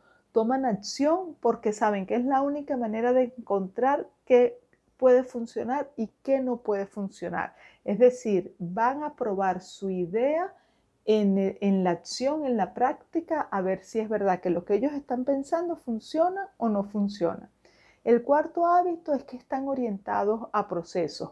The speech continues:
Cuando descubren qué funciona, lo documentan.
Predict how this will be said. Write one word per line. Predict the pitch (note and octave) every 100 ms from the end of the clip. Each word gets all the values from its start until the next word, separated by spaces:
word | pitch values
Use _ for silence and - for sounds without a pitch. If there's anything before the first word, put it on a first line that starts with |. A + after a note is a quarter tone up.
| -
Cuando | A3+ G3+ G3+
descubren | G3 G3 - B3+ G3+ D#3+ -
qué | A#3+ B3+
funciona, | - E4 - F4 F#4 F#4+ F#4+ _
lo | A3 A3 A3 A3
documentan. | G3+ F#3+ F#3 F3+ D#3 - -